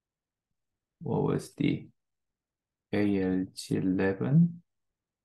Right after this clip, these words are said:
G B P three, C H S T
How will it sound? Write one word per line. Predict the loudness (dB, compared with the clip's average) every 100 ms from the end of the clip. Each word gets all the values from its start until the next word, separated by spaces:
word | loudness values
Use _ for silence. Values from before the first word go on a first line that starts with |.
| _ _ _ _ _ _ _ _ _ _ _
G | -4 0 2
B | 0
P | -4 -6 -10 -10 _
three, | -2 2 2 2 -2 -10 _ _ _ _ _ _ _ _ _ _ _ _ _ _
C | -18 -6 -2
H | -2 -2 -4
S | -6 -6
T | -10 -8 -8